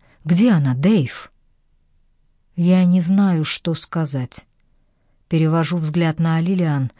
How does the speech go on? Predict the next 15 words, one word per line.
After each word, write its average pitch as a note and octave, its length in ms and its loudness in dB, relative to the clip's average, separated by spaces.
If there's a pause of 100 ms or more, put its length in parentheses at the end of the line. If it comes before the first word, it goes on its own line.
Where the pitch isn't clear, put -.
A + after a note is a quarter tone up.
(260)
надеясь D#3+ 440 0
на E3 140 2
её D#3+ 180 2
помощь, C#3 600 -4 (500)
но A3 280 4
она F#3 320 4
нас E3 340 0
не D#3 100 -2
слышит. - 640 -6 (1080)
Она G3 360 2
вся G3 340 -2
в - 100 -12
крови, F#3+ 520 -2 (360)
прижимает E3 540 0
кусок E3+ 480 -4